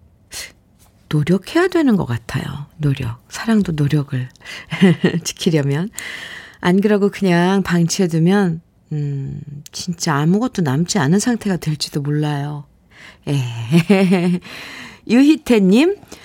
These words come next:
사랑의 유통기한은 십팔 개월에서 이십일 개월이랍니다.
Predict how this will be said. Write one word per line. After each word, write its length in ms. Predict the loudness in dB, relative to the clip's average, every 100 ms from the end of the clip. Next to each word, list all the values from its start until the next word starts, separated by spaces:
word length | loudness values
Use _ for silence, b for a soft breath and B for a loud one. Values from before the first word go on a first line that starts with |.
| B
사랑의 640 | -4 2 4 4 4 4 4
유통기한은 880 | 2 2 2 4 4 6 4 4
십팔 640 | 2 -2 _ -4 0 2 4
개월에서 480 | 4 4 4 2
이십일 680 | 0 0 0 -2 2 4 6
개월이랍니다. 1120 | 6 4 4 4 2 2 2 2 0 -2 -2